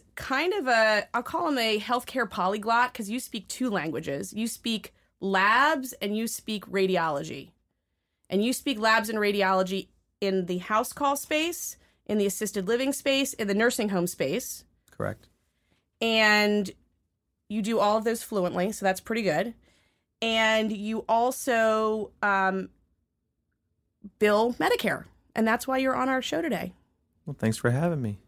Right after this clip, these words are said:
Speaker 1: You're welcome.
Speaker 2: Medicare is always a fun world.
Speaker 1: It is a fun world. Um, but I think what I wanna do is let's start from the beginning, 'cause we might as well find out why you were interested at all in doing what you're doing. And then we're gonna jump into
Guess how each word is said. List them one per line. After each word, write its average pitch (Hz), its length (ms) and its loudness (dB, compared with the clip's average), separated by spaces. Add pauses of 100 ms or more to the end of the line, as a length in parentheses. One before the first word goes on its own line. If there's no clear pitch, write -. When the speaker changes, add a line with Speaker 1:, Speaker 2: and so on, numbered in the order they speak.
Speaker 1:
You're - 140 -4
welcome. - 220 -4
Speaker 2:
Medicare 117 280 4
is 123 100 4
always 127 240 4
a 135 40 -2
fun 135 300 -2
world. 110 280 0 (180)
Speaker 1:
It 180 120 -2
is 202 140 -2
a 196 60 -6
fun 185 260 -2
world. - 340 -4 (580)
Um, 233 440 4 (640)
but 240 120 4
I 240 100 4
think 320 220 -4
what 302 100 2
I 262 60 2
wanna 254 260 2
do 240 180 0
is 233 80 0
let's 277 160 -2
start 294 220 0
from 262 160 -4
the 220 60 -4
beginning, 190 440 0
'cause 202 160 -6
we 226 80 -2
might 269 160 0
as 277 80 -4
well 254 80 0
find 226 260 -2
out 202 160 0
why 180 220 2
you 214 160 -2
were 196 80 0
interested 190 460 -4
at 180 160 -2
all 180 280 2
in 175 180 -2
doing 165 480 -4 (140)
what 185 200 -2
you're 170 100 0
doing. 165 240 0
And 170 80 0
then 180 60 2
we're 202 80 0
gonna 196 200 2
jump 185 300 0
into 185 520 0